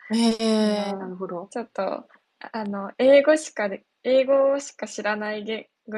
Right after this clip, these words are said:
Speaker 2: 言語だったので、特に第二外国語とかは取ってなくて、
Speaker 1: うん、うん、うん。
Speaker 2: なので、英語以外のく-、英語以外の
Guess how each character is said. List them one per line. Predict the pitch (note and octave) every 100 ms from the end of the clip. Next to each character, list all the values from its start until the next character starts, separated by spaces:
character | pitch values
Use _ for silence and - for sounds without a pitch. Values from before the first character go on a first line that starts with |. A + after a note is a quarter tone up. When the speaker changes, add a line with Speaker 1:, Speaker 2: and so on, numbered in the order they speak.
| G#3+ - _ -
Speaker 2:
言 | A3+ G#3
語 | F#3
だ | F#3+
っ | -
た | F3+
の | -
で、 | G3+
特 | C#4 C4
に | G#3+ G3
第 | G#3+ B3
二 | C4
外 | C4 C4
国 | C4 C4 C4+
語 | C4+
と | C4 C4
か | - F#3+
は | F#3+
取 | A3 -
っ |
て | G3+
な | F#3+ G3+
く | - -
て、 | _ G3+ G3 G3
Speaker 1:
う |
ん、 | A3+
う |
ん、 | G#3+ G3 F#3+
う |
ん。 | E3+
Speaker 2:
な | A3+
の | G#3
で、 | G3 F#3+ G3 - C#4+ C#4+ - _ _ _ _ _ _ -
英 | C4 C#4
語 | D4+
以 | D#4 D4+
外 | D4 A#3+
の | A3 G#3 G#3 - _ _ -
く-、 | A3 - _ _ _ _ _ _
英 | B3+
語 | C#4
以 | C#4+
外 | D4 C4+ B3
の | A3